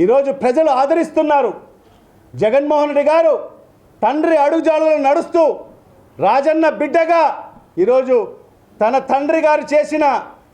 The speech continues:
సంక్షేమ కార్యక్రమాలు అయితేమి, అభివృద్ధి కార్యక్రమాలు అయితేమి, తండ్రి కన్నా ఇంకా రెండు అడుగులు ముందుకు వేస్తూ మరి ఈరోజు అన్ని కులాల వారీగా అందరి, అన్ని మతాలకు, మరి ఈరోజు పార్టీలకు సంబంధం లేకోకుండానే ఈరోజు అన్ని సంక్షేమ పథకాలు ఈరోజు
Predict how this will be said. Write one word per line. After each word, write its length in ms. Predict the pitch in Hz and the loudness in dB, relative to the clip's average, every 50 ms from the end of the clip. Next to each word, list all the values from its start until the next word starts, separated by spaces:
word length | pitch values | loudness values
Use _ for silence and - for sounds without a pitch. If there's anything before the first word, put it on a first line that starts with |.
| - - | -4 -4
సంక్షేమ 420 | 240 269 269 - - 320 320 311 294 285 285 262 | -4 -4 -4 -2 -2 0 0 0 0 -2 0 0
కార్యక్రమాలు 540 | 277 302 302 294 302 294 277 285 285 285 285 | 0 0 0 0 0 0 2 2 2 2 2
అయితేమి, 340 | 277 277 277 294 294 285 285 262 247 | 0 0 0 0 0 2 2 0 0
అభివృద్ధి 300 | 240 302 320 240 311 302 302 277 | 0 -2 -4 -4 -4 -2 0 0
కార్యక్రమాలు 500 | 285 285 277 277 285 277 277 277 285 277 | 0 0 0 0 0 2 2 2 2 2
అయితేమి, 420 | 269 269 269 277 262 262 262 254 233 190 - - - _ _ _ _ _ _ - | 0 0 0 0 0 0 0 -2 -4 -6 -8 -14 -20 _ _ _ _ _ _ -2
తండ్రి 280 | 226 277 311 339 339 330 330 | -2 -2 0 -2 -2 0 0
కన్నా 220 | 320 320 320 330 302 294 | 0 2 2 0 0 0
ఇంకా 140 | 285 302 294 277 262 | 0 0 0 0 0
రెండు 140 | 269 277 285 262 | 0 0 0 0
అడుగులు 260 | 254 277 285 294 262 233 | 0 0 0 -2 -2 -2
ముందుకు 260 | 233 247 285 285 - 269 | -2 -4 -4 -2 0 0
వేస్తూ 260 | 269 262 262 - 269 254 220 185 - - - - _ - | 0 0 0 0 0 0 0 -2 -6 -12 -20 -20 _ -4
మరి 120 | 165 190 208 202 | -4 -2 0 0
ఈరోజు 260 | 196 214 240 254 220 226 214 | 2 2 2 2 2 0 0
అన్ని 200 | 240 277 320 302 - | 0 0 -2 -2 -2
కులాల 300 | - 226 233 240 247 247 240 226 | -2 0 0 2 2 2 2 2
వారీగా 320 | 220 208 208 185 190 180 - - - - - - - - | 0 0 -2 -2 -2 -2 -2 -4 -8 -18 -16 -8 -6 -4
అందరి, 340 | 214 254 277 302 320 320 320 285 | -2 0 0 2 2 0 0 0
అన్ని 180 | 269 285 320 302 262 | -2 0 0 0 0
మతాలకు, 540 | 247 247 247 277 302 302 294 285 285 262 254 214 185 - - - _ - - | 0 0 0 0 0 2 0 -2 -2 -2 -2 -2 -2 -6 -12 -20 _ -4 -4
మరి 120 | 190 233 233 220 | -2 -2 0 0
ఈరోజు 260 | 220 233 247 233 240 214 - - | 0 2 2 0 0 -2 -2 0
పార్టీలకు 480 | 196 226 220 - 254 262 254 240 - 233 - 208 | -2 -2 -2 -4 -4 -4 -4 -2 -4 -4 -4 -4
సంబంధం 340 | 202 220 233 240 247 233 214 214 | -4 -2 -2 -2 -2 -2 0 0
లేకోకుండానే 680 | 240 254 247 247 240 240 226 220 220 220 214 214 202 190 185 - - - - - - | 0 0 0 -2 -2 -2 -2 -2 0 0 0 0 -2 -4 -4 -8 -14 -20 -16 -8 -4
ఈరోజు 200 | 160 190 202 185 180 | -2 0 0 0 0
అన్ని 180 | 185 233 262 262 - - | 0 0 -2 -2 -2 -2
సంక్షేమ 340 | 196 214 220 - - 269 254 240 - | -4 -4 -4 -2 -2 -2 -2 -2 -2
పథకాలు 340 | 220 214 220 214 220 208 202 196 | -2 -2 -2 0 -2 -2 0 0
ఈరోజు 260 | 190 208 208 180 190 | -2 -2 -2 0 -2